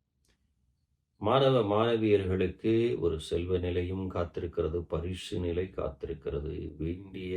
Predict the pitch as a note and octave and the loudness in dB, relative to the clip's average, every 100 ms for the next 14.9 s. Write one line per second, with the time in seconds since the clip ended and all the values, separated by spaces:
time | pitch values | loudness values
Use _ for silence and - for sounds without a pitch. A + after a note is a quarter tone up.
0 | G2 A2 - _ _ _ _ _ _ _ | 0 0 -2 _ _ _ _ _ _ _
1 | - E2 F2+ F2+ F2+ E2 F2 G#2 G2+ G2 | 0 2 2 2 2 2 2 2 2 2
2 | G2+ G2+ G2 G#2 G#2+ A2 A#2 A#2+ G2+ F2 | 2 2 2 4 4 4 2 0 0 2
3 | E2 E2 D#2 - D2+ D#2+ D2 E2+ G#2+ F2+ | 2 2 -2 -4 -4 -2 -2 -2 -2 -4
4 | E2 - B2 A#2+ - F#2 E2 D#2 F#2+ C#3 | -4 -6 -6 -6 -2 -2 -2 -4 -4 0
5 | B2+ F2 D#2+ D#2+ D#2 C#2+ C2+ C#2+ C#2+ C#2+ | 2 2 0 -2 -4 -4 -6 -6 -8 -6
6 | D2 C#2+ C#2+ C#2 C#2 - - - - C#2+ | -6 -6 -6 -8 -8 -8 -10 -12 -12 -10
7 | C#2+ C#2 - D2+ D#2 F#2+ - - _ _ | -10 -8 -6 -2 0 -2 -4 -12 _ _
8 | _ _ _ _ _ _ _ _ _ _ | _ _ _ _ _ _ _ _ _ _
9 | _ _ _ _ _ _ - G#3 G3+ G3 | _ _ _ _ _ _ 2 6 6 6
10 | F3+ D#3+ D#3 D3+ E3 A2+ E2+ - _ _ | 2 6 6 6 4 0 -2 -6 _ _
11 | - E3+ E3+ D#3 D3+ D3 C3+ D3 F#3 G3+ | -2 0 4 4 4 4 4 8 10 10
12 | E3+ B2 G#2 A2+ F#2 F#2 F2+ F#2 G2 A#2 | 8 4 2 0 0 0 0 -2 2 2
13 | D#3+ A#2+ A2+ A2 G#2+ G2+ F#2 F2+ G2 D#3 | 2 4 4 6 4 4 2 0 0 0
14 | D3 A2+ F#2 G#2 G2 F#2+ F#2 F#2 B2 | 0 0 2 2 2 0 2 4 6